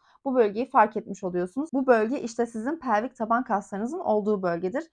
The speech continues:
Dolayısıyla hedef bölgemiz burası. İki, egzersiz yapma, sıkma.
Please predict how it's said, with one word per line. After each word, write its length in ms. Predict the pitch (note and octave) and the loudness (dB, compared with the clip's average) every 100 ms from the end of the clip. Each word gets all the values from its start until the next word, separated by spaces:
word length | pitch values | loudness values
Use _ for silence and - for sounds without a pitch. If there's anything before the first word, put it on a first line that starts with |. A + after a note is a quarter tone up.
| _ | _
Dolayısıyla 440 | A3 G#3 G3+ G3+ G#3+ | 0 0 -2 -4 -2
hedef 300 | G#3+ A3+ - | -2 -2 -2
bölgemiz 460 | F#3 F#3+ B3+ C#4 | -4 -2 -4 -4
burası. 400 | G#3 E3+ - _ - _ | -2 -2 -4 _ -20 _
İki, 380 | B3 A#3 E4 F4+ | -10 0 2 4
egzersiz 560 | B3 A3+ A#3 A3+ A#3+ C#4+ | 4 4 6 6 4 -2
yapma, 460 | D#4 - C#4 D#4 - _ _ | 0 2 2 2 0 _ _
sıkma. 680 | _ D4 - A3+ F3 - | _ -6 0 2 2 -2